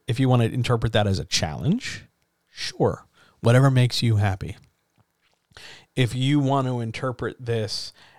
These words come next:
as, um, a given fact and you're ready to give up, that's up to you too.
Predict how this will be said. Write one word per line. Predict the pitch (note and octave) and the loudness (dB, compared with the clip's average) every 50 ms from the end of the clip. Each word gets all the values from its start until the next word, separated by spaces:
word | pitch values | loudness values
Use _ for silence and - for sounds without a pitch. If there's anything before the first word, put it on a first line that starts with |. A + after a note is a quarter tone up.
| _ _ _ _ | _ _ _ _
as, | - A#2+ A2+ A2 G#2+ G#2+ G#2 G#2 G#2 G#2 G2+ G2+ F#2+ F#2+ - - - - - _ _ _ _ _ _ _ _ _ _ _ | -4 -2 -2 -2 -2 -4 -4 -4 -4 -6 -6 -8 -8 -8 -8 -8 -10 -10 -12 _ _ _ _ _ _ _ _ _ _ _
um, | G#2+ G#2+ G#2+ G#2 F#2 D2 D2 - - G2 G2 G2+ _ _ _ _ _ _ | -8 -6 -6 -6 -8 -12 -14 -14 -16 -18 -18 -20 _ _ _ _ _ _
a | A2+ A2+ | -12 -12
given | A2 A2 - B2 A#2+ A2 A2+ G#2 G#2 | -10 -2 0 0 2 2 0 0 -2
fact | - - A2 F#2+ G2+ A#2 B2 - - | -2 -2 -2 0 0 -2 -2 -2 -2
and | A#2 A2 | 0 0
you're | G#2 F#2+ | 0 0
ready | F#2+ F#2+ G2 F#2+ F#2+ | 0 -2 -4 -4 -6
to | F#2+ | -6
give | F2 - F2+ F#2 G2+ | -6 -8 -8 -4 -4
up, | A#2+ F3+ - _ | -4 -4 -4 _
that's | - A#2+ B2 - - | -4 -4 -4 -2 -2
up | - C3 - | -4 -4 -2
to | - B2 | -2 0
you | B2 B2 B2 | 2 2 0
too. | B2 - - D#3 D3 B2 F#2+ - - | -2 -2 -4 -2 -2 -2 -4 -6 -12